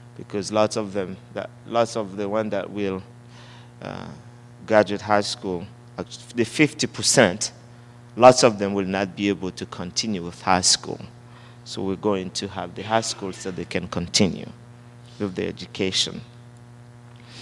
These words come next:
And you can see some of the pictures. The elementary school, yeah. So we're already using the first building, uh,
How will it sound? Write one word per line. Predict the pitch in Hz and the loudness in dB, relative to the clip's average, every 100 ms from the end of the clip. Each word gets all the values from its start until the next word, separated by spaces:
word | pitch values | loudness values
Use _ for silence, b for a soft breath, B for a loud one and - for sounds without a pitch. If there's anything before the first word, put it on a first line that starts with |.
| B B - | B B -2
And | 98 101 | 2 4
you | 101 | 4
can | - 101 | 8 8
see | - 101 | 8 4
some | - 95 | 2 0
of | 95 85 | -2 -4
the | 92 | -8
pictures. | - 104 - 110 104 98 - - - - - - - - - - - - - - - - - 107 | -2 -2 0 0 0 -2 -8 -18 -20 -20 -20 -20 -20 -20 -20 -20 -20 -20 -20 -20 -20 -20 -16 -10
The | - | -4
elementary | 117 113 110 - | -2 0 2 4
school, | 98 - 101 104 113 - | 4 0 0 0 -2 4
yeah. | 101 117 - - - - B B B B | 10 10 8 -10 -20 -20 B B B B
So | - 113 107 | 2 8 12
we're | 110 | 12
already | 110 110 110 101 | 12 12 8 2
using | 95 104 101 104 101 98 - | 4 4 6 6 4 -2 -10
the | 98 | -10
first | - 123 113 107 | 8 12 12 12
building, | 120 113 98 139 233 - - - B B B B B | 12 12 10 6 4 -4 -20 -20 B B B B B
uh, | - 95 92 90 | -4 -2 -2 -4